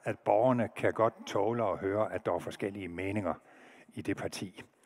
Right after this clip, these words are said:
som de stemmer på. Det kan jo også være rart for dem, der faktisk er uenige med deres parti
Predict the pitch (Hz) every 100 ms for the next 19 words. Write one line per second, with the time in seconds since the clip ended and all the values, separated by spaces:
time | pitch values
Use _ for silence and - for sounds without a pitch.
0 | - _ - 98 85 - 98 101 - 95
1 | 104 - 110 101 113 123 92 110 104 -
2 | 104 104 110 - 101 92 104 - 87 90
3 | - 175 175 127 110 101 95 92 90 -
4 | 95 - 107 -